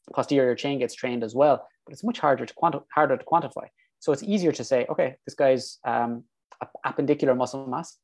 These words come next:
has increased, you know, by two or three kilos over the last few months. This is a good outcome." Whereas if we've got fat-free mass changes, we might not see anything significant, or we might see something significant,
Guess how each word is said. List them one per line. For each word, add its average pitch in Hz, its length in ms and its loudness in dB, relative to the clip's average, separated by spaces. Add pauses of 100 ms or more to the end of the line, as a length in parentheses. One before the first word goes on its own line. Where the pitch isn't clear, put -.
has 127 160 0
increased, 127 500 -6 (320)
you 131 60 -8
know, 120 120 0
by 117 320 0 (140)
two 139 120 -2
or 123 40 -2
three 123 140 -8
kilos 123 440 0
over 123 100 -4
the 123 60 -4
last 120 200 0
few 131 120 -6
months. 131 260 -6 (480)
This 143 160 -2
is 123 80 -2
a 120 40 -2
good 120 140 4
outcome." - 300 2 (380)
Whereas 147 180 4
if 143 120 -4
we've 143 100 -2
got 156 200 4
fat-free 156 360 2
mass 156 240 -2
changes, 135 340 -2
we 139 100 0
might 139 220 -4
not 131 160 -4
see 139 160 -4
anything 123 300 -2
significant, 135 580 -2
or 139 80 -2
we 127 80 2
might 143 180 2
see 143 120 -2
something 127 260 -4
significant, 123 560 -6